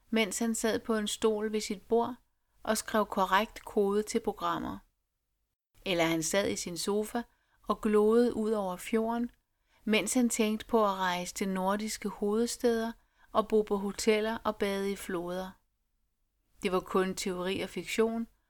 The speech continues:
for han var ikke modig. Han havde to problemer.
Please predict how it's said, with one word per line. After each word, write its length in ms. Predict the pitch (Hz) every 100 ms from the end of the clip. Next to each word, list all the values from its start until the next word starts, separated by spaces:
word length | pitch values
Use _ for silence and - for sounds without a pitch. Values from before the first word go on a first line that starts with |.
| _
for 120 | -
han 280 | 226 226 220
var 80 | 214
ikke 220 | 202 190
modig. 580 | 202 185 180 185 196 208 - _ _ _ _ _ _ _ _ _ _ _ _ _
Han 200 | _ 226
havde 160 | 240 262
to 260 | 262 277 240
problemer. 520 | 226 214 196 185 208